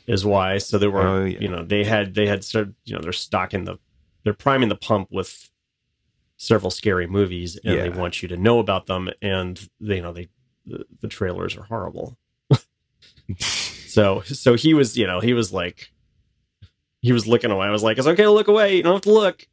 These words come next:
Speaker 1: So he looked away, and, and, uh, <laughs> but he said the, he said, like, the next day that he was having nightmares because of those.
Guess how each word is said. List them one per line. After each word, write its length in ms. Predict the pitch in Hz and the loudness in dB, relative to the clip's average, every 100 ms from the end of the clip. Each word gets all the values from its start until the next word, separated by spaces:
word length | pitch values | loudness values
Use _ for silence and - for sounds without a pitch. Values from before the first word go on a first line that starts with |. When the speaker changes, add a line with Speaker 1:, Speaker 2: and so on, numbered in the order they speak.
| _ _ | _ _
Speaker 1:
So 220 | 113 104 | -2 0
he 260 | 101 107 | -2 -2
looked 220 | 107 104 95 | -2 0 -2
away, 280 | 85 82 87 | -6 -6 -8
and, 200 | 117 117 _ _ _ _ - | -10 -12 _ _ _ _ -6
and, 260 | 104 101 98 | -4 -2 -4
uh, 280 | - - 101 | -4 -6 -10
<laughs> 1600 | _ _ _ _ _ _ _ _ _ _ _ _ _ - _ - | _ _ _ _ _ _ _ _ _ _ _ _ _ -20 _ 2
but 120 | 143 | 2
he 120 | 175 | 4
said 300 | 214 247 269 | 2 2 2
the, 140 | 143 127 | 0 0
he 80 | 143 | 0
said, 280 | - 185 196 | 0 -2 0
like, 320 | 127 98 - - - _ - | -2 -4 -16 -20 -20 _ -4
the 120 | 117 | 2
next 240 | 123 131 - | 2 0 0
day 220 | 123 131 | 0 2
that 180 | 95 90 | 0 -2
he 120 | 104 | -2
was 140 | 101 98 | -2 -2
having 220 | 95 92 | -2 -4
nightmares 380 | 90 85 85 - | -6 -6 -8 -10
because 280 | 113 - | -12 -14
of 60 | - | -12
those. 300 | - 131 | -14 -14